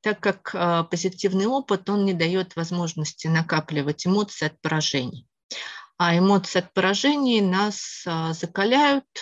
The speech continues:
а, делают наш бизнес, а, более иммунно, ам, к появлению внешних факторов негативного влияния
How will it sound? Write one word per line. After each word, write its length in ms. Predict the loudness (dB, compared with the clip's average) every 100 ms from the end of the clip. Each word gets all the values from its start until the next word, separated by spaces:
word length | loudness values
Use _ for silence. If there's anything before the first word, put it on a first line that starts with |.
| -16 -8
а, 180 | -4 -2
делают 460 | 0 0 0 0 0
наш 240 | 0 0
бизнес, 720 | -2 -4 -2 -4 -4 -10 -8
а, 160 | -4 -2
более 500 | 0 0 2 0 0 2
иммунно, 720 | 4 4 2 -2 -4 -6 -8 -14 -18 -20 _ _ _ -18 -18 _ -8
ам, 1200 | -4 -2 -4 -6 -4 -2 0 -2 -2 -4 -6 -10 _ _ _ _ -4
к 240 | 0 0
появлению 720 | -2 -2 2 4 4 2 2
внешних 720 | 2 2 2 0 -8 -12 -18 _
факторов 680 | -4 -4 -4 -4 -4 -8 -8
негативного 800 | -4 -2 -2 -2 -4 -6 -4 -2
влияния 680 | 0 2 4 4 2 0